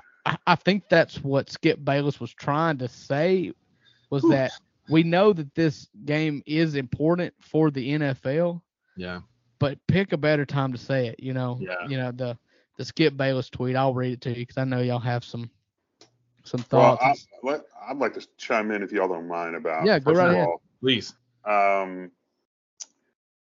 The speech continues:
Speaker 2: you know, my wife and her infinite, uh, common sense wisdom brought up a, an, a really good point to kind of put a,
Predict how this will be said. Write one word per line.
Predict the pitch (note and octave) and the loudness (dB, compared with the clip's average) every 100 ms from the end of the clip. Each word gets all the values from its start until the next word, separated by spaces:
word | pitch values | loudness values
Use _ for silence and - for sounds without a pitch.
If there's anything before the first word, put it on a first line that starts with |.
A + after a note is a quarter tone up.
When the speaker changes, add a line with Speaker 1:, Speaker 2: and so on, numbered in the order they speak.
| _ _ _ - | _ _ _ -10
Speaker 2:
you | |
know, | A2 A2 G#2 G#2 F#2+ - _ _ _ _ _ _ _ _ - - - - _ _ _ _ _ _ | -4 -2 0 -2 -4 -14 _ _ _ _ _ _ _ _ -2 0 -2 -10 _ _ _ _ _ _
my | A2 A#2+ | -2 2
wife | A2+ G#2+ G#2+ A2 - | 4 8 8 6 2
and | G2+ | -10
her | F#2+ G2 | -6 -6
infinite, | G2+ G2 - F#2+ F2+ _ | -6 -10 -10 -10 -10 _
uh, | F2+ F2 E2 E2 D#2+ D#2+ D2+ _ _ _ _ - | -8 -4 -4 -4 -6 -10 -12 _ _ _ _ -20
common | F2+ G2 F#2+ F2 | -8 -6 -6 -14
sense | - F#2+ E2+ E2+ | -14 -12 -12 -8
wisdom | F2+ F2+ - F2 D#2 D#2 _ _ | -6 -6 -8 -12 -12 -18 _ _
brought | F#2 F2+ | -4 -2
up | E2 E2 | -4 -8
a, | E2+ _ F#2 | -20 _ -12
an, | F2+ F2 A#2 | -10 -4 -2
a | G#2+ | 0
really | C#3+ D#3+ | 2 2
good | B2 B2+ G#2 | 2 2 2
point | - G#2+ G2 | -2 -2 -2
to | F2+ _ | -10 _
kind | - A2 | -2 -2
of | - | -2
put | A2+ | -4
a, | F#2+ E2 | -2 -4